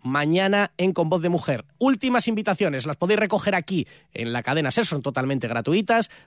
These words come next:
Mañana nos veremos en el Teatro de la Laboral. Y ahora, vuelta de pausa, contamos lo que ha dejado el día, lo que ha, mm, comentado Cuellar y la Manfredoteca, el menú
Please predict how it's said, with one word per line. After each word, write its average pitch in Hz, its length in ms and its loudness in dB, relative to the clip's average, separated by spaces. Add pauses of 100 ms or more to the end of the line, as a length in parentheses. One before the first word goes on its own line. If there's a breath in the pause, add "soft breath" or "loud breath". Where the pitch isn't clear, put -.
(140 loud breath)
Mañana 151 600 -4
nos 180 220 2
veremos 160 500 0
en 180 140 2
el 160 120 0
Teatro 156 320 0
de 135 60 2
la 120 80 0
Laboral. 107 360 -6 (280 loud breath)
Y 135 100 -2
ahora, 170 220 2
vuelta 151 240 0
de 208 100 2
pausa, 202 460 0 (320 soft breath)
contamos 180 540 0
lo 156 100 0
que 175 80 -2
ha 214 40 2
dejado 190 320 2
el 156 120 2
día, 202 200 2
lo 175 180 2
que 165 200 -4
ha, 175 220 2
mm, 160 400 -4
comentado 151 500 -2
Cuellar 202 520 0 (120)
y 165 300 -6 (100)
la 113 140 -12
Manfredoteca, 123 640 -4
el 123 80 -2
menú 175 340 2